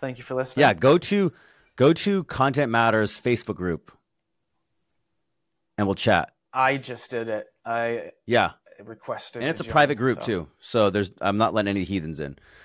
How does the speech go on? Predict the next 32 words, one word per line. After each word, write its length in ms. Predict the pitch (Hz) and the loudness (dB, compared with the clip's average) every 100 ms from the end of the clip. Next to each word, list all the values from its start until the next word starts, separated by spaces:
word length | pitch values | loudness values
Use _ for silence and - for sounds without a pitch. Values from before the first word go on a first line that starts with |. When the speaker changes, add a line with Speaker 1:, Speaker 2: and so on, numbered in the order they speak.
| - - | -20 -14
Speaker 2:
Uh, 280 | - 101 98 | 0 4 4
but 120 | 87 | 2
it's 100 | 101 | 0
everybody 420 | - 131 151 147 139 | 0 0 2 4 4
who 80 | 127 | 2
is 80 | |
an 80 | 107 | 0
entrepreneur 360 | 104 110 110 101 | -2 -2 -4 -4
who 100 | 101 | -2
wants 140 | 92 | -4
to 60 | - | -4
create 160 | 95 85 | -4 -2
content. 360 | 85 78 - | -4 -4 -8
So 260 | - 85 80 - _ _ | -4 -4 -4 -10 _ _
let's 180 | 95 104 | -6 0
get 140 | 131 | 2
that 120 | 123 95 | 2 0
group 220 | 110 90 | 0 0
up 140 | 95 | -2
to, 480 | - 98 92 90 90 - _ _ - - - _ _ _ - | 0 0 2 2 0 -4 _ _ -20 -20 -20 _ _ _ -10
I 60 | |
think 280 | 95 131 - - | -2 -2 -4 -10
we'll 140 | - | -6
get 140 | 117 113 | -2 0
that 100 | 104 | 2
group 200 | 101 98 | 2 0
up 120 | 92 | -2
to, 120 | - | -2
like, 320 | 87 80 - - _ _ _ _ _ _ _ _ _ _ _ - | 0 0 -2 -14 _ _ _ _ _ _ _ _ _ _ _ -2
I 40 | |
don't 100 | 117 | 0
know. 140 | 78 | 0